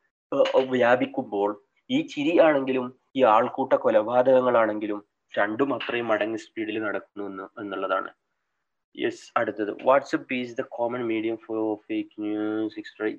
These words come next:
Isn't it strange that despite this much fake information, they haven't yet adopted any technical solution to cope with? Yeah, exactly. ആ, ഇത് ഒരുപാട്, ഉം, ഇപ്പൊ നമുക്കറിയാം, ഇപ്പൊ Twitter ഒക്കെ ആണെന്നുണ്ടെങ്കിൽ,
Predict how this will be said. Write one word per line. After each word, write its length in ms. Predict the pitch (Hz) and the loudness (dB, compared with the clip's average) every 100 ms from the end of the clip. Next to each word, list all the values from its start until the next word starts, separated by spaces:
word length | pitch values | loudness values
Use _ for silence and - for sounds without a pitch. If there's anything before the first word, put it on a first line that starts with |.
| _ 113 | _ -10
Isn't 760 | 117 117 113 - _ 127 127 127 | -8 -8 -10 -16 _ -10 -8 -8
it 120 | 135 - - _ | -8 -10 -20 _
strange 580 | - - - 120 123 123 117 | -18 -14 -4 -2 -2 -4 -4
that 360 | 110 107 156 170 - - - - 123 | -4 -4 -4 -6 -14 -20 -20 -8 -8
despite 280 | - 139 | -4 -4
this 320 | 127 127 120 117 | -4 -10 -4 -2
much 180 | 135 | -2
fake 520 | - - 127 123 117 110 | -4 -6 -6 -6 -8 -8
information, 640 | 117 107 101 104 110 143 - _ _ _ _ - | -8 -6 -6 -8 -8 -10 -14 _ _ _ _ -20
they 500 | 110 - 127 135 143 | -12 -4 -2 2 0
haven't 520 | 139 120 117 120 131 123 | 2 4 4 4 -4 -8
yet 320 | 123 123 107 | -8 -2 -2
adopted 380 | 110 117 - 117 | 0 -4 -4 -6
any 180 | 113 113 117 | -4 -4 -6
technical 360 | 110 117 113 120 117 | -6 -6 -8 -8 -6
solution 320 | 110 110 113 | -6 -6 -10
to 120 | - 113 | -10 -6
cope 240 | 107 107 | -6 -6
with? 200 | 113 113 | -6 -2
Yeah, 180 | 143 113 - - | 2 2 0 -12
exactly. 500 | - 139 120 - 101 - - - - | -2 2 4 2 -8 -10 -16 -12 2
ആ, 120 | 180 | 4
ഇത് 460 | 185 175 170 247 208 - 143 | 4 2 0 0 -2 2 6
ഒരുപാട്, 800 | 143 170 185 202 220 247 233 - 180 | 8 8 8 10 10 8 2 0 -2
ഉം, 440 | 180 175 170 156 | 2 6 6 6
ഇപ്പൊ 160 | - 214 | 2 0
നമുക്കറിയാം, 600 | 208 196 170 139 151 160 | 2 4 4 4 2 0
ഇപ്പൊ 140 | 151 | -6
Twitter 520 | 160 - 139 135 156 165 | -10 -8 -8 -4 2 2
ഒക്കെ 140 | 165 | 2
ആണെന്നുണ്ടെങ്കിൽ, 680 | 143 139 127 123 123 147 | 0 0 -2 -2 0 0